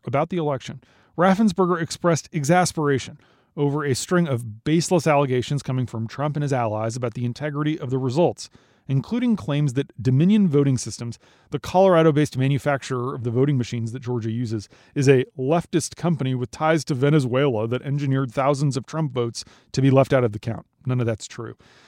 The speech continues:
The atmosphere has grown so contentious that the Secretary of State and his wife, Tricia,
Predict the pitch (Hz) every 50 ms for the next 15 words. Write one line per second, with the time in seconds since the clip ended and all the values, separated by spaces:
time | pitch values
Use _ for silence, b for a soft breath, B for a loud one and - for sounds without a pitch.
0 | b b b 175 170 170 214 214 220 208 - - - 190 180 151 151 139 123 143
1 | 165 147 143 - - 202 190 - 190 180 - - 156 165 - - - - - -
2 | b b b b b b b b b - 139 123 - - - 170 - - - 165
3 | 160 147 131 - - - 160 160 - 156 127 123 110 135 147 139 - - - 190
4 | 160 - 120 104